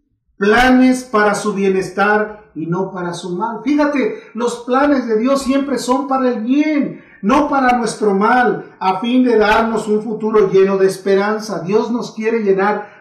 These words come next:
de confianza, de esperanza, de seguridad, la seguridad de estar en su presencia, la seguridad de saber que Él es nuestro compañero, que no nos va a dejar, que no nos va a abandonar. Planes de esperanza,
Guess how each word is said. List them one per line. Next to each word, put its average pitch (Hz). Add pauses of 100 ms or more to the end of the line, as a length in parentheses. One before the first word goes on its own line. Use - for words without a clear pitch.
de 180
confianza, 190
de 170
esperanza, 190
de 170
seguridad, 170 (220)
la 185
seguridad 185
de 208
estar 208
en 208
su 175
presencia, 196 (180)
la 190
seguridad 190
de 214
saber 202
que 208
Él 214
es 196
nuestro 185
compañero, 180 (180)
que 214
no 226
nos 208
va 208
a 220
dejar, 208
que 196
no 208
nos 190
va 202
a 208
abandonar. 196
Planes 262
de 233
esperanza, 214